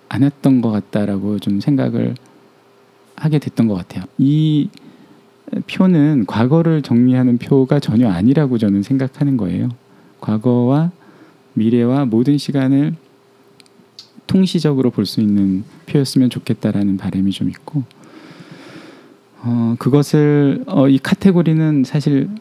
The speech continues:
개개인이 바꾸셔도 되지만, 그래서 굉장히 그냥 기본적인 누구나 그냥 뭐, 큰 무리 없을 만한 카테고리로 구성이 되어 있고 단지 그것을 나눠놨다. 나눠놓은 게 중요한 게 아니라 그걸 한눈에 본다가 굉장히,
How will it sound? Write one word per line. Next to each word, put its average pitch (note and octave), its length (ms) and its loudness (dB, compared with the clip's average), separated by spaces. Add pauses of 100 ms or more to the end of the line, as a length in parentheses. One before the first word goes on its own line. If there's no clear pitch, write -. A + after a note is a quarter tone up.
(140)
개개인이 C3+ 460 4
바꾸셔도 D#3 640 0
되지만, G#2+ 720 -4
그래서 E3 240 2
굉장히 F3 800 2
그냥 C#3+ 180 4
기본적인 B2 1040 2 (220)
누구나 C#3+ 760 2
그냥 A#2+ 380 0 (720)
뭐, A#2+ 420 -2
큰 - 440 -2
무리 B2 200 4
없을 G#2+ 360 0
만한 A2 320 0
카테고리로 B2 600 -2
구성이 A2 280 -2
되어 G2 180 -6
있고 G#2+ 180 -4
단지 G#2+ 340 -4
그것을 A2+ 280 -2
나눠놨다. F#2 680 -4 (680)
나눠놓은 B2 500 2
게 A#2 100 2
중요한 G#2+ 380 0
게 G2+ 80 -2
아니라 G#2 200 -2
그걸 A2 140 -2
한눈에 F3+ 480 0
본다가 G#2+ 400 0
굉장히, A2 640 -2